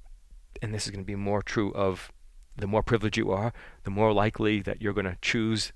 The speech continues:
to work on those problems, not in dialogue, but with, in the privacy of your home, and in meditation, with therapies and in Zendo, somewhere where you're more safe in a way.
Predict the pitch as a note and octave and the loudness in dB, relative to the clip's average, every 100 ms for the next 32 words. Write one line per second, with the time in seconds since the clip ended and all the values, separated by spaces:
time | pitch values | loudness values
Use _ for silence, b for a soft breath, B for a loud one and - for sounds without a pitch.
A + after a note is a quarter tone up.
0 | - G#2 F#2+ G#2+ - G#2 G#2 G2+ A2+ A2 | -6 -2 4 4 4 2 0 -2 0 0
1 | G2+ F#2+ G2+ B2+ B2+ G2+ F#2 F#2+ F2+ C#3 | 0 -2 0 2 2 2 -2 -2 -2 -2
2 | C3+ b b - F#2 - F2+ - - - | -2 b b 0 0 0 -8 -10 -18 -20
3 | - B2+ G2 - G#2+ F#2+ G2+ F2+ F2 A2 | -14 -10 -4 4 4 4 -4 -4 -4 2
4 | C3 B2 G#2+ F#2 E2+ D#2+ - A2+ - - | 4 4 2 -2 -4 -6 -2 -2 -2 -8
5 | F2 - A2+ A2 A2+ F#2 F#2+ F#2+ G#2+ A#2 | -12 -4 2 2 2 -2 -4 -2 0 2
6 | G#2+ G#2 B B B - D3 D3+ A2 A2 | 2 0 B B B 8 8 10 8 8
7 | B B A2+ G#2+ G#2 A2 A#2 B2 A#2 - | B B 2 4 2 2 4 6 4 2
8 | - G2+ - - - B B B A2+ G2 | -2 -2 -2 -4 -6 B B B -2 0
9 | F#2 - | -2 -4